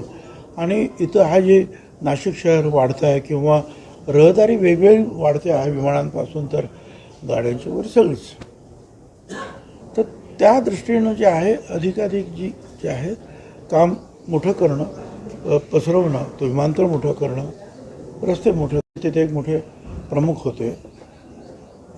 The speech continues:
त्यांनी पण सहकार्य केलं त्यावेळेला आणि मग आपला ती जागा मंजूर झाली. तर जागा मंजूर झाल्यानंतर पैशासाठी,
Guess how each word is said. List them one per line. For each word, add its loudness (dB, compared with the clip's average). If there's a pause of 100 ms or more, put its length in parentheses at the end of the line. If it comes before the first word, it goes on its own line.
(400)
त्यांनी 2
पण -2
सहकार्य 4
केलं -2
त्यावेळेला -4 (720)
आणि -2
मग 4 (160)
आपला 0
ती -2
जागा -2
मंजूर -2
झाली. -6 (680)
तर -4
जागा 2
मंजूर 2
झाल्यानंतर 2 (2750)
पैशासाठी, 4